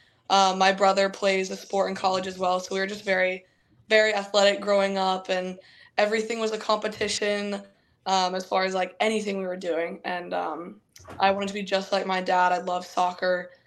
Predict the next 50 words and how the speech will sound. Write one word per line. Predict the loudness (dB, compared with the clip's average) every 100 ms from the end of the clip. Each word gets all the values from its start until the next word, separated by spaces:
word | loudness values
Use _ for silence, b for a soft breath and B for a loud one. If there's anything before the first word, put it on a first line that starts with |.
| b b -4
Um, | 0 0 0 -6 -12 -18
so | 2 4
I | 4
stuck | 4 2 4
with | 0 4
that. | 6 6
It |
was | 2
the | 0 2
only | 2 0
sport | -4 -2 2 2 2
that | 2
I | 2
was | 2
better | 2 2 2
than | -2
my | -4
brother | -2 -2 -2 0
at. | -2 -2 -4
So | -2 0 0 -4 b b b
<laughs> | b b 2 4
it | 2 0
gave | 2 4 6
me |
a | 4
little | 4 2
bit | -2
of | 0
confidence. | 0 0 0 -2
He | -4
was | -6 -4
good | 0
at | 2
everything. | 0 -2 -4 -4 -6
And | -8 b b b b
I | -4
was | -2
like, | 0
"Okay, | 0 0
this | 0 -4
is | -2
my | -2
thing. | 0 -2 -2 -2
Like, | -4 -4
I'm | -6
gonna | -8
stick | -10 -12 -10
with | -10 -4
it." | -4 -4
And | -8 -10